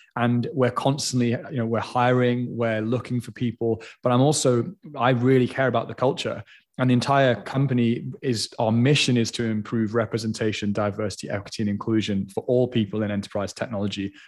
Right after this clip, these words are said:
but specifically women and people of color. So I am, it's at the forefront of what we do. So these exact discussions we're having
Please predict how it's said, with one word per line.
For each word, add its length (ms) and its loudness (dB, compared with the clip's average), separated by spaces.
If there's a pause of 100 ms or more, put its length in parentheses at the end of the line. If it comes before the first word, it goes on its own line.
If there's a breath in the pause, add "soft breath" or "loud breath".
but 100 4
specifically 540 2
women 320 2
and 80 -4
people 260 -4
of 100 -10
color. 360 -2 (540 loud breath)
So 500 2
I 180 2
am, 380 2
it's 160 -2
at 60 -8
the 60 -10 (220)
forefront 440 2
of 100 -4
what 120 0
we 100 0
do. 280 -2 (360 loud breath)
So 140 0
these 240 4
exact 460 2
discussions 540 0
we're 80 0
having 440 -2